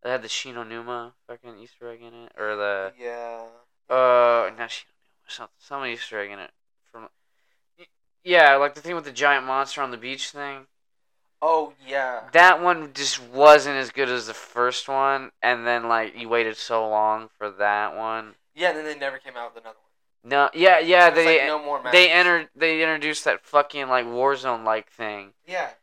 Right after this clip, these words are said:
Speaker 1: Which sucked. Or it didn't suck, it just wasn't as fun as a
Speaker 2: They, they chose Warzone instead of zombies.
Speaker 1: Yeah, they thought ba-, Battle Royale zombies, perfect. And then, uh, which, and it was fun, like, don't get me wrong.
Speaker 2: But we haven't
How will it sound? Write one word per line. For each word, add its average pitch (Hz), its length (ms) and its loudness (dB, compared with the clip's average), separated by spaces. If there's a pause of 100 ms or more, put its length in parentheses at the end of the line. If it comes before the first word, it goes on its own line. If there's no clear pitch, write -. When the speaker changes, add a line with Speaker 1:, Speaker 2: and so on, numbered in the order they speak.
(120)
Speaker 1:
Which - 180 -4
sucked. - 480 4 (320)
Or 147 300 4
it 180 40 4
didn't 180 200 4
suck, 165 380 6
it 151 160 -2
just 135 180 -12
wasn't 147 340 2
as - 140 0
fun 139 380 2
as 117 160 -6
a 123 80 0
Speaker 2:
They, 165 180 -6
they 160 160 -10
chose 175 320 -8
Warzone 131 500 -12
instead 117 280 -20
of 107 100 -20
zombies. 107 260 -20 (640)
Speaker 1:
Yeah, 131 680 -2
they 117 180 -6
thought 131 280 -2
ba-, 131 200 -6
Battle 135 340 -8
Royale 131 380 -6
zombies, 113 580 -4
perfect. 135 540 -14 (880)
And 135 260 0
then, 135 320 2
uh, 120 460 4
which, 135 320 -12
and 180 120 -6
it 214 120 -6
was 247 120 -6
fun, 165 580 -4 (100)
like, 120 200 -10
don't 160 140 -8
get 165 80 -12
me 147 80 -8
wrong. 110 600 -4 (180)
Speaker 2:
But 127 100 -14
we 131 120 -16
haven't 120 240 -14